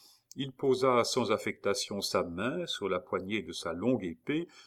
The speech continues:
comme pour prendre une attitude noble. Ernoton et Sainte-Maline se regardèrent tous deux une seconde,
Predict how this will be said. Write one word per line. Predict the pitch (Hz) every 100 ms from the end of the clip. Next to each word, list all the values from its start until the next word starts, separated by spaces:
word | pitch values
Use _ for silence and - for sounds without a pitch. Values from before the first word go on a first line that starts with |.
| _ -
comme | 170 170
pour | - 143 -
prendre | - 101 107 117 101
une | 101
attitude | 104 - 101 - 107 95
noble. | 90 95 92 80 - 82 76 _ _ _ _ _ _ _ _ 120
Ernoton | 110 87 80 120 113
et | 87
Sainte-Maline | 95 85 87 98 139 143 - - -
se | -
regardèrent | 98 95 92 85 98 95 -
tous | 127
deux | 95 85
une | 117
seconde, | 117 - 92 90 107